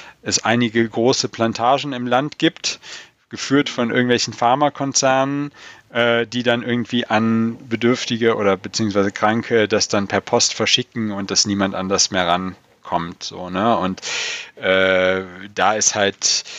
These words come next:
ja, wie gesagt, das ist auch ein großer Wirtschaftsfaktor und da ist wirklich viel Diskussion da drumherum, ne? Und viele Interessen, die da mit reinspielen. Ähm, aber es ist halt noch nicht legalisiert. Also, ne, es ist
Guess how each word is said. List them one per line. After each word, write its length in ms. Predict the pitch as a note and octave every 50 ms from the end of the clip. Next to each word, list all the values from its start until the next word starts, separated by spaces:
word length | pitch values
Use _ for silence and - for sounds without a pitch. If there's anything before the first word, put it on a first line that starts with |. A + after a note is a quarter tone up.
| - - - - -
ja, 180 | G2 F#2+ G2+
wie 80 | F#2+ G#2
gesagt, 340 | A2+ A#2+ C#3+ D3+ C3+ - -
das 160 | F2+ - -
ist 120 | F#2+ G2
auch 120 | G2+ F#2+ F2+
ein 80 | A2
großer 320 | G#2 G#2 A2 A#2 B2 B2 A2+
Wirtschaftsfaktor 920 | B2 C3+ - - G2 F2+ - - - G2 F#2+ - _ - F#2+ F#2+ F#2+ F#2+
und 240 | F#2+ G2 G2 - -
da 80 | G#2+ G#2
ist 160 | G2+ - A2+
wirklich 320 | A2 - - G#2 - -
viel 440 | - B2 A#2 A2+ A2 A2 G#2+ G#2+ G#2+ - - - - - - _ -
Diskussion 640 | A#2 - - - A#2+ G#2+ G2 A2+ G#2+ G#2 G#2 G2+ F#2+
da 140 | F#2 F#2 F#2
drumherum, 580 | - - G2 F#2+ F#2+ F#2 F2+ G2 F#2+ F#2 F#2
ne? 120 | G2 A2 A#2
Und 120 | A2 G2
viele 280 | - - A#2 G#2 G#2 F#2+
Interessen, 460 | F#2+ F2+ - - G2+ - - A2 G#2
die 100 | G2+ G2
da 100 | - F#2+
mit 180 | G2 G2 -
reinspielen. 720 | - F#2 G2 G#2 G2+ - - - A#2 A2 A2 A2 A2 A2+ - - - - - - - - _ _
Ähm, 400 | - G#2 G2+ G2+ G2+ G2+ G2+ G2+ -
aber 200 | - G#2+ G2+ G2+
es 140 | G2 - A2
ist 160 | A2 - -
halt 180 | G#2+ G#2 -
noch 320 | G#2+ G#2+ G#2+ G2+ - - -
nicht 560 | A2+ A#2+ A#2+ - - - - - - - - - - - - _ _ _
legalisiert. 1040 | A#2 A#2 A2+ G#2 A2+ G#2+ G#2+ A2 G#2+ G2 G2+ G#2 G2+ F2+ F2+ F2+ - - - - -
Also, 640 | - G2 F#2 G2 G2 G2 F#2+ G2 G2 F#2+ F#2+ F#2+ F#2+
ne, 340 | F#2+ G2 A2 B2+ D3 D3 B2
es 140 | G#2 - -
ist 420 | - - - - - - - -